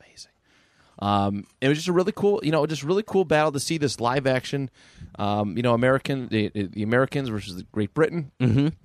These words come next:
Speaker 1: and the style, like, the, the way that the, the, the battle kind of went, right? Um, it started off with the, with the militia, you know, Mel Gibson's character. I can't remember his name off the top of my head, but
Speaker 2: Oh, yeah, I
Speaker 1: his,
Speaker 2: can't,
Speaker 1: his,
Speaker 2: it's been a while.
Speaker 1: his, his militia battling the, the English, and then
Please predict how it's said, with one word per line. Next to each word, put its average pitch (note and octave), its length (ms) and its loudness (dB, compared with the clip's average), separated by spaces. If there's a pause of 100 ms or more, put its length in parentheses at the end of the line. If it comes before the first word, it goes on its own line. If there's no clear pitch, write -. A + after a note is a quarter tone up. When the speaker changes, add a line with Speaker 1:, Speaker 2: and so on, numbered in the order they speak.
(440)
Speaker 1:
and G#2+ 500 -6
the B2+ 80 -4
style, - 360 0
like, C3+ 200 0
the, C#3 120 2
the D3 100 0
way F#3+ 160 2
that G3 160 -6
the, D3 120 0
the, A#2 160 0
the A2 120 -4
battle C3 320 0
kind C3 240 -4
of G2+ 160 -4
went, A2 400 -6
right? G2 300 -4 (500)
Um, G2+ 460 -2
it G#2+ 100 -2
started C3+ 240 2
off C3 160 2
with B2+ 120 -4
the, G#2 100 2
with A2+ 140 -2
the B2 80 -2
militia, A#2+ 580 0
you A2+ 100 -6
know, A2 240 0
Mel A2 200 0
Gibson's A2 320 -8
character. G#2+ 340 -2
I G2 60 -2
can't G2+ 180 -6
remember A2 160 -2
his G#2 80 -6
name G#2+ 140 -4
off G#2 80 -8
the - 60 -20
top A2 120 -4
of F2+ 60 -4
my F2+ 80 -8
head, A2+ 260 -2
but G#2 160 -6 (220)
Speaker 2:
Oh, A2+ 240 0
yeah, G2+ 260 -4
I F#2 60 -4
Speaker 1:
his, B2+ 140 0
Speaker 2:
can't, F2+ 240 -4
Speaker 1:
his, B2+ 180 2
Speaker 2:
it's A2+ 80 -2
been D#2+ 100 -6
a - 20 -12
while. D#2 320 -12
Speaker 1:
his, D3 360 -2
his C3+ 200 0
militia C3+ 640 0
battling B2+ 520 -2
the, A#2 180 0
the G#2+ 160 -2
English, A#2 240 -2
and G#2+ 80 -4
then G2 100 -4